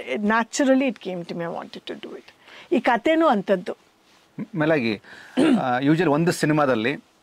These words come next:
Speaker 2: ಆ, ನಾನು ಮಾಡುವಂತಹ ಪಾತ್ರ ಎಷ್ಟು ದೊಡ್ಡ ಮಟ್ಟದ ಸ್ಕೇಲಲ್ಲಿ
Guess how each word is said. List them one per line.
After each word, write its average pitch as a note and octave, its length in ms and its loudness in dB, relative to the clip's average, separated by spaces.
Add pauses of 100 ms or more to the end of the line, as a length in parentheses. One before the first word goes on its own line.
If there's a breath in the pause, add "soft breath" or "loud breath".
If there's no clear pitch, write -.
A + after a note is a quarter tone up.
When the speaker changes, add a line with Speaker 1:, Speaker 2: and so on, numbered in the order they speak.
Speaker 2:
ಆ, A2+ 180 -8
ನಾನು B2+ 360 2
ಮಾಡುವಂತಹ C3+ 560 2 (140)
ಪಾತ್ರ A#2 320 0
ಎಷ್ಟು C3 460 -2
ದೊಡ್ಡ A#2+ 220 0
ಮಟ್ಟದ B2 300 0
ಸ್ಕೇಲಲ್ಲಿ C#3 680 2